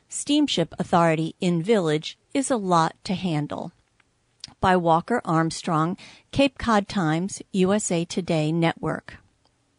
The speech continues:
Before sunrise on Wednesday morning,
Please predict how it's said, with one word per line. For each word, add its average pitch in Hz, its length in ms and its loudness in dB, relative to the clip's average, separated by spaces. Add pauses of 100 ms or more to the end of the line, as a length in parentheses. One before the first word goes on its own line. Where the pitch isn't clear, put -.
(1040)
Before 381 440 2
sunrise 170 880 0
on 185 220 0
Wednesday 180 480 0
morning, 160 560 0